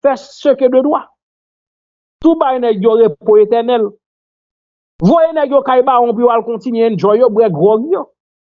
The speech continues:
Al fè sa, sa yo renmen fè, al, al pete lo bo an ba, kote ka-, kay ba on. Konprann? <laughs> Pa ki, sinon bla ou. Avèk bandi yo la, ki, ki lòt solisyon nou gen la?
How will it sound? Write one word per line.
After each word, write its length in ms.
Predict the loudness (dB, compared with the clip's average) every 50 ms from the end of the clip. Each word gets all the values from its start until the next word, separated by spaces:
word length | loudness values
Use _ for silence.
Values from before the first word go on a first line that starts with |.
| _ -2 0
Al 220 | 0 2 0 0
fè 220 | -2 -2 -2 -2 -2
sa, 220 | -2 -4 -4 -4 -6 -8 _ _
sa 160 | -4 -2 0 2 2
yo 100 | 0 0
renmen 320 | 0 -2 -2 -2 -4 -4
fè, 200 | 0 0 2 4 4
al, 240 | 2 2 2 0 0 -2
al 160 | -2 -2 -2 0 2
pete 260 | 0 2 2 2 2
lo 140 | 4 4 2
bo 200 | 2 4 2 2 2 0
an 80 | 0 0
ba, 300 | 2 2 2 2 0 0 0
kote 260 | 0 0 0 -2 -4 -4
ka-, 160 | -4 -2 -2 -2
kay 180 | -4 -2 -2 0
ba 120 | 0 0 0 0
on. 160 | -2 -4 -10 _ _ _ _ _ _ _ _ _ _ _ _ _ _ _ _ _ _ _ _ _ _ _ _ _ _
Konprann? 460 | -2 -2 0 0 -2 -6 -8 -8 -12 -20 _ _ _ _ _ _ _ _ _ -20
<laughs> 380 | -18 -18 -18 -18 -18 -20 _ _ _ _ _ _ _ _ _ _ _ -4
Pa 120 | -4 -2 -2 0 -2 -2 -2
ki, 160 | -6 -8 -8 -8
sinon 360 | -10 -8 -6 -4 -2 -2 -2 -2
bla 180 | 0 -2 -2 -2
ou. 140 | -4 -8 _ _ _ _ _ _ _ _ _ _ _ -6 -4
Avèk 240 | -2 -2 -2 -2 0
bandi 280 | -2 -2 -2 -4 -4 -2
yo 60 | -2
la, 100 | -2 -2 -4 -6
ki, 160 | -8 -10 -10 -10 _ _ _ _ -6
ki 80 | -4 -2
lòt 200 | -2 -2 -2 -4
solisyon 360 | -6 -6 -6 -6 -6 -8 -8
nou 120 | -6 -8
gen 120 | -6 -6 -4
la? 140 | -4 -6